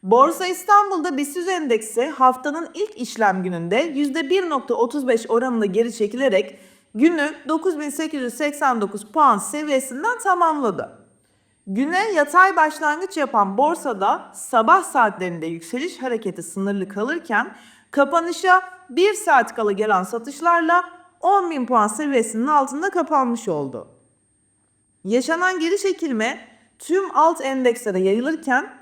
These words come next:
bankalar yüzde bir nokta otuz altılık düşüşüyle dikkat çekti. İşlem hacimleri yıl sonu itibariyle zayıf seyretmeye devam ederken ana endekste altmış milyar T L'lik işlem hacmi gerçekleşti.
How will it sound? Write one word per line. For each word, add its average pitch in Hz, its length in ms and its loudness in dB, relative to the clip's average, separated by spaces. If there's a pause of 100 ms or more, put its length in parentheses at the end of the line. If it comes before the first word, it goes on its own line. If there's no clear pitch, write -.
(180)
bankalar 285 680 4
yüzde 254 440 -4
bir 349 180 -2
nokta 240 240 -4
otuz 247 280 -4
altılık 233 440 0
düşüşüyle 302 800 -6
dikkat 247 420 -2
çekti. 143 320 -10 (840)
İşlem 320 360 0
hacimleri 339 800 0
yıl 262 280 0
sonu 320 280 -6
itibariyle 247 1300 0
zayıf 208 400 2
seyretmeye 214 680 -2
devam 175 320 2
ederken 170 720 -2 (200)
ana 339 280 2
endekste 254 760 -2
altmış 233 500 0
milyar 220 440 0
T 311 220 0
L'lik 302 480 -4
işlem 302 300 -2
hacmi 262 300 2
gerçekleşti. 226 840 0